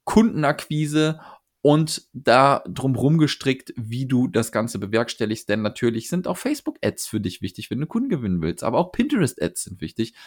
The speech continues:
Und deswegen wird die Akquise-Box jetzt demnächst kommen. Und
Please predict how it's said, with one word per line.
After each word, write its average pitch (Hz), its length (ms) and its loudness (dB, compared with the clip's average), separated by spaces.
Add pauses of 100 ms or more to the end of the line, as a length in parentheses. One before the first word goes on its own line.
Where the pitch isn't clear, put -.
(200)
Und 101 260 -2
deswegen 147 680 4 (300)
wird 127 560 2
die 113 500 -6
Akquise-Box 110 1300 2
jetzt 95 420 -2
demnächst 92 580 -2
kommen. 165 440 2 (360)
Und 131 320 2